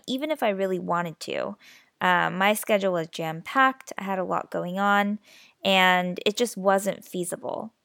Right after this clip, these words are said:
So at that point, uh, typically I would just leave and maybe delete them or delete the app entirely. But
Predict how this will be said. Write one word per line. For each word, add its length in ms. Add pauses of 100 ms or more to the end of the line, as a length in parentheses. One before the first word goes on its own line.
(500)
So 180
at 160
that 260
point, 540 (180)
uh, 340
typically 800 (500)
I 100
would 200
just 320
leave 640
and 500 (160)
maybe 240
delete 440
them 520
or 200
delete 400
the 120
app 200
entirely. 800 (500)
But 720